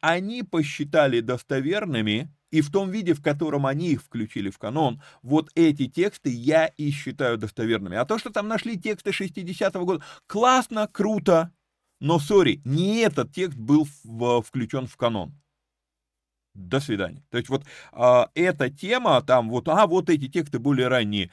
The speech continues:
Более ранние не обозначает более лучшие. Это, а, один из аспектов, которые, ну, нужно, а, себе запомнить. Теперь, во-вторых, хочу, а, дать пару слов по теории разрыва.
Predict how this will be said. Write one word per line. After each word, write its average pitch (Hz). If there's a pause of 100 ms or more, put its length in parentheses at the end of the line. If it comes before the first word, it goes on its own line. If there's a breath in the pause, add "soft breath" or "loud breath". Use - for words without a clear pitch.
(220 loud breath)
Более 139
ранние 214
не 151
обозначает 143 (240)
более 131
лучшие. 139 (200)
Это, 123
а, 104
один 127
из 107
аспектов, 127
которые, 107 (280 loud breath)
ну, 120
нужно, 135 (160)
а, 107 (380)
себе 127
запомнить. 110 (260 loud breath)
Теперь, 156 (280)
во-вторых, 147 (440 loud breath)
хочу, 247
а, 143
дать 190
пару 151
слов 185
по 170
теории 147
разрыва. 135